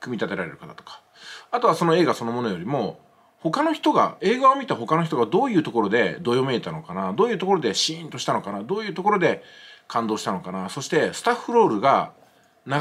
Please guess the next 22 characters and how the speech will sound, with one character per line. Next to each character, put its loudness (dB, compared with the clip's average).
れ 4
出 4
し -4
た -8
時 -8
に -2
帰 2
る -2
人 -10
と、 0
ス -14
タ 0
ッ -2
フ -4
ロ 8
ー 6
ル -2
が 4
最 2
後 0
ま 0
で、 -6